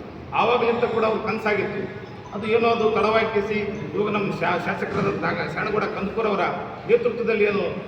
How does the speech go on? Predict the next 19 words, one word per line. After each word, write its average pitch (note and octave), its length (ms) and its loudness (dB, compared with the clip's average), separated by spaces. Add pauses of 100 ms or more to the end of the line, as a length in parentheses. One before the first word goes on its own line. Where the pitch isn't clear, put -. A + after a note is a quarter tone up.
ಒಳ್ಳೆ A3+ 180 6
ಕಾರ್ಯಕ್ರಮ A#3 520 0
ಆಗ್ತದೆ A3 240 0
ಅಂತ G#3 200 -4
ನೀವೇ A3+ 180 6
ಈ A3+ 140 8
ವೇದಿಕೆ G#3+ 320 6
ಮೇಲೆ G3 220 0
ಹೇಳಿದ್ರಿ G3 260 2
ಸಾಹೇಬ್ರೆ. F#3+ 460 -2 (580)
ನಿಮ್ಮ B3 180 2
ಹಿಂದೆ B3+ 240 6
ಇದ್ದಂಥ A#3+ 320 2
ಪಟಾಲ G#3+ 380 2
ಮೇಲೆ G#3 260 2
ಅದಾದ್ರೆ F3+ 380 2 (560)
ಅದನ್ನೆಲ್ಲ A3 400 2 (480)
ತಿರುಚಿ A3 220 -2
ಮಾತಾಡ್ತಿದ್ದಾರೆ. G#3 640 2